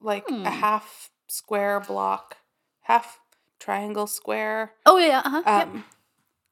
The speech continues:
Speaker 1: years ago, and it's sitting,
Speaker 2: Hmm.
Speaker 1: yeah. So, never mind. I am not almost done my whips, but
Speaker 2: <laughs>
Speaker 1: the ones that were top of mind.
Speaker 2: Yes, yeah, yeah, yeah. The ones that you, like, really think of when
Speaker 1: Yeah.
Speaker 2: you're thinking of what you have.
Speaker 1: And that I'm like,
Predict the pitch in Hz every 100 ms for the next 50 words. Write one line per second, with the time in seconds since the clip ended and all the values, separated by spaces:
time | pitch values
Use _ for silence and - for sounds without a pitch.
0 | _ _ _ _ _ _ - _ _ _
1 | _ _ _ _ _ - 254 220 208 202
2 | 196 196 196 196 196 202 - - 302 214
3 | 196 220 - _ _ - - - 294 277
4 | 226 240 202 190 - - 226 208 185 -
5 | 50 - - - - 87 - - - -
6 | - 262 - 226 - - 233 - - 262
7 | - 277 - 247 294 330 339 285 233 220
8 | 202 - _ - - 185 - - - 262
9 | 247 254 - - - 240 208 185 - 180
10 | - 226 226 226 214 202 175 196 180 -
11 | - 226 202 185 - 185 226 190 190 175
12 | 165 - 190 180 226 214 208 202 190 -